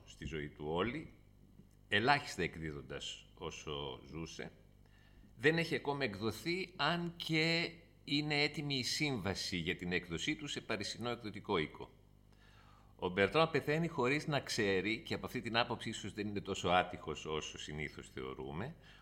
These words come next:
ότι και η σύμβαση αυτή έχει ακυρωθεί από τον παρισινό εκδοτικό οίκο. Έτσι ώστε τελικά, μετά θάνατον, το βιβλίο του, Gaspard de la Nuit, θα εκδοθεί από ένα φίλο του, όχι στο Παρίσι, αλλά στην Angers,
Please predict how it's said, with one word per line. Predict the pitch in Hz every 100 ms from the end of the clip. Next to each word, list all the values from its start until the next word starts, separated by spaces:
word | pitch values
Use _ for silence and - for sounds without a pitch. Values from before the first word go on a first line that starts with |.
| -
ότι | 113 107 107 101
και | 107
η | 101
σύμβαση | - 165 151 131 127
αυτή | - - 156
έχει | 147 151
ακυρωθεί | - 131 127 - 101
από | -
τον | 73
παρισινό | 78 69 - 73 71
εκδοτικό | - 64 65 71
οίκο. | 67 67 - 131 - - - - - - - -
Έτσι | 120 139 151
ώστε | 143 131
τελικά, | 110 87 - 87 117
μετά | 139 113 101 104
θάνατον, | - 143 117 90 - 107 151 -
το | 98
βιβλίο | 90 80 87 95 101
του, | 101
Gaspard | 90 - 104
de | 87 80
la | 78 80
Nuit, | 113 147
θα | 127
εκδοθεί | 98 95 - 120
από | 107
ένα | 113 98
φίλο | 117 120 151
του, | 151
όχι | 127 135 -
στο | 90
Παρίσι, | 80 78 80 95 139
αλλά | 127 117
στην | - 110
Angers, | 104 92 82 64